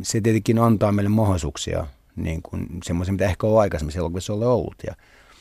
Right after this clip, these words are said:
ja toinen, mikä mua kiinnosti valtavasti, se historiakatsaus siinä tosiaan, niin kuin, että me, me lähdetään elokuvassa neljäkymmentäluvulta ja päädytään kahdeksankymmentäluvulle. Ja ne ajankuvat, vaikka ei niitä paikkoja enää oikeastaan ole, ei ole enää Helsinkiä,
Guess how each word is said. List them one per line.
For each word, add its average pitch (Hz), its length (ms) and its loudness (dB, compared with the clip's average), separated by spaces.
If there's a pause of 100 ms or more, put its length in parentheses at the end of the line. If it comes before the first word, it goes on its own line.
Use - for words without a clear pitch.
(180)
ja 117 60 -4
toinen, 180 240 4
mikä 151 160 2
mua 147 140 2
kiinnosti 143 340 0
valtavasti, 110 440 4
se 95 60 0
historiakatsaus - 1000 -2
siinä 71 240 -8
tosiaan, - 340 -6
niin - 80 -8
kuin, 87 120 -12 (200)
että 80 140 -4
me, 78 80 -2
me 78 140 -2 (120)
lähdetään 92 460 2
elokuvassa 85 540 -2
neljäkymmentäluvulta 78 800 -2
ja - 60 -6
päädytään 78 460 -2
kahdeksankymmentäluvulle. 62 680 -6 (920)
Ja 104 100 2
ne 110 80 4
ajankuvat, 113 720 2 (400)
vaikka 135 280 6
ei 107 60 6
niitä 113 160 2
paikkoja 101 360 4
enää 82 200 2
oikeastaan 71 440 -2
ole, 64 180 2
ei 92 100 4
ole 95 160 4
enää 78 160 0
Helsinkiä, 73 480 -2